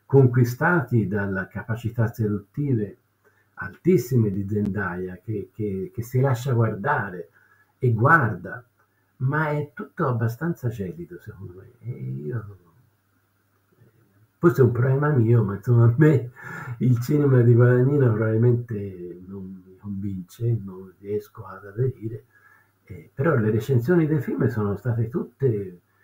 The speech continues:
estremamente positive, eh,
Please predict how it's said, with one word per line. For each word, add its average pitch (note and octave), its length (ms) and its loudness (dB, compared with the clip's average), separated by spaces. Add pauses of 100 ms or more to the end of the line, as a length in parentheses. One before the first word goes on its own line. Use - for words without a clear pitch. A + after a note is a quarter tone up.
(320)
estremamente D#3 840 0
positive, A2+ 760 0 (380)
eh, G#2 300 -16